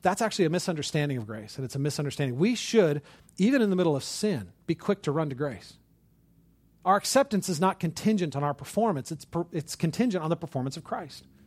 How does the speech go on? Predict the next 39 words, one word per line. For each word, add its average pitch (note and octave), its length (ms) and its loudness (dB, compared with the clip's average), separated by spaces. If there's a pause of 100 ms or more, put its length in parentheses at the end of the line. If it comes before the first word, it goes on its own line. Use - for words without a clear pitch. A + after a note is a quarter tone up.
(880)
And, E3+ 100 0
and F#3+ 160 4
the F#3+ 40 4
more B3 260 8
we A#3 240 4 (320)
come B3+ 300 6
to G#3 120 2
realize F3 720 4
how G3 160 6
broken F3+ 480 4
we A#3 120 2
are, A#3+ 220 -2 (920)
the C3+ 80 -4
more C#3+ 120 0
we D3+ 120 -2
come D3 180 -2
to B2+ 60 -4
realize B2+ 720 -2 (240)
how - 120 -8
profound B2+ 840 -6 (120)
God's B2+ 300 -4
love B2 240 -6 (140)
for A#2 180 -6
us G#2 180 -8
is. A#2+ 400 -12 (540)
A C3+ 40 0
weak E3+ 240 2
believer A#2 320 -2
walks C3 440 -2
in A2+ 80 -8
fear C3+ 220 -4
of A#2 100 -6
losing B2 180 -4
God's A2 220 -4
love, D3 240 2
but C3 80 -4
a B2 40 -4
strong F3+ 280 2
believer B2 340 -4